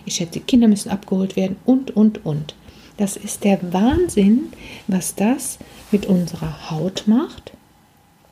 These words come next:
Das kann sogar bis zu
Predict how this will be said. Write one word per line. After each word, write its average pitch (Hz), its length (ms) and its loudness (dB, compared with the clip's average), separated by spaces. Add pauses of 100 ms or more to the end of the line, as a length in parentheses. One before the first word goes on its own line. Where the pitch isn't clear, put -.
(200)
Das - 240 -4
kann 214 240 4
sogar 185 480 -2 (480)
bis - 340 2 (300)
zu 202 400 0